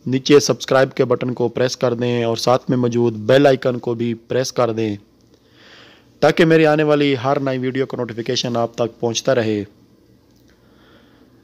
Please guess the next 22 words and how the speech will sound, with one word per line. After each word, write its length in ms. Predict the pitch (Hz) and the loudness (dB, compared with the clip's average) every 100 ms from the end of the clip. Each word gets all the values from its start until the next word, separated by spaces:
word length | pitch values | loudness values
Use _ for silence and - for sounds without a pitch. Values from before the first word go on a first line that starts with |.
| _ | _
जी 220 | 120 123 170 | -4 4 6
हाँ 100 | 175 | 8
दोस्तों, 360 | 170 156 165 160 | 6 6 8 8
अगर 220 | 151 160 | 8 8
आपने 340 | 151 147 151 143 | 6 4 2 2
अपने 260 | 143 143 135 | 2 0 0
नफ्स 260 | 139 - - | 0 -2 2
को 440 | 147 143 131 190 _ _ _ _ _ _ _ _ _ _ _ - | 6 6 4 -2 _ _ _ _ _ _ _ _ _ _ _ -4
जवानी 500 | 120 131 143 165 160 | 2 4 6 4 4
में 420 | 147 143 135 - _ _ _ _ - - | 4 4 2 -4 _ _ _ _ -8 2
गलत 280 | 139 165 165 | 4 4 2
इस्तेमाल 460 | - 143 139 139 139 | -4 -2 2 2 2
करते 340 | 135 - 147 | -4 -4 -2
रहे 280 | 135 131 127 | -2 -4 -6
हैं, 280 | 127 117 - _ _ _ _ _ _ _ _ _ _ _ _ _ _ | -6 -6 -8 _ _ _ _ _ _ _ _ _ _ _ _ _ _
जवानी 460 | 117 127 131 151 175 | -2 2 4 4 4
में 120 | 165 | 4
ही 160 | 147 151 | 4 6
अपने 320 | 143 - 143 139 | 4 2 -2 0
नफ्स 240 | 143 - | 0 0
को 140 | - 143 | 2 4
आपने 400 | 135 - 135 | 4 2 -4